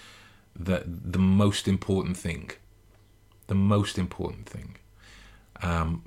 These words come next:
but based on that, I would still love to hear what you guys think is the most important thing. And if you, if you differentiate from,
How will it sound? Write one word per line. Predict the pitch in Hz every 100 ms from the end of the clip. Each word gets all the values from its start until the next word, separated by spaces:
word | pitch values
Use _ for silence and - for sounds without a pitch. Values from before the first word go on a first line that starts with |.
| -
but | 85 131 135 - - - -
based | 127 120 135
on | 123 92
that, | 104 98
I |
would | 104 107
still | - 107 101
love | 110 107
to | 101
hear | 107 104
what | 98 101
you | 95 92 151
guys | 180 98 80 76 - - - - - -
think | - 95 92 -
is | 98 -
the | 98
most | 95 95 -
important | 92 - 92 - 90
thing. | 87 85
And | 90 95
if | -
you, | 101 90 -
if | 95 104
you |
differentiate | 92 110 107 101 104 - 101 98
from, | - 101 98